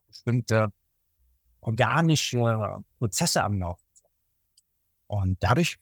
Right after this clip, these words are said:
wird der Körper natürlich auch belastet. Genau, also Ernährung, Lebensstil spielt auch eine ganz wichtige Rolle. Wie schlafen wir? Wie tun wir unsere alltägliche Routine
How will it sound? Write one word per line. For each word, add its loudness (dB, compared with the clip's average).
wird 0
der 0
Körper -2
natürlich -2
auch 0
belastet. -2
Genau, 0
also 0
Ernährung, 0
Lebensstil 2
spielt -4
auch -6
eine 0
ganz 0
wichtige -2
Rolle. -2
Wie -4
schlafen 0
wir? -2
Wie 0
tun 2
wir 6
unsere 2
alltägliche 0
Routine 0